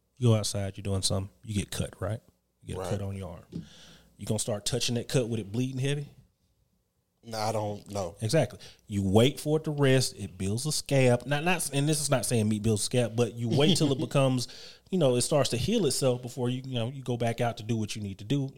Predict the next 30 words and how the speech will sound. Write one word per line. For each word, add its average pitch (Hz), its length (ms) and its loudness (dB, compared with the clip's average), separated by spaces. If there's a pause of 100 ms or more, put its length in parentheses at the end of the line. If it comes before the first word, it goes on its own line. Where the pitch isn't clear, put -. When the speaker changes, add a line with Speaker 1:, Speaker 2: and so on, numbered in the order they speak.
Speaker 1:
and 120 100 -8
finish 113 260 -2
what 107 180 -6
you're 123 60 -6
doing. 180 260 0 (920)
That's 160 280 2
what 147 120 4
I 127 40 6
look 110 260 2
at. - 120 -8
That's 127 180 2
what 143 120 2
I, 110 440 0 (100)
I, 107 60 -4
I 104 40 -2
go 98 180 -4
by. 95 240 -2 (720)
Not 127 240 0
the 104 100 -2
exact 98 340 -2
rule 95 180 -8
of 92 60 -12
thumb, 101 180 -6
but 95 80 -12
that's 101 100 -8
the 92 120 -10
framework 95 520 -8
I - 60 -8
look 90 260 -6
at. - 200 -8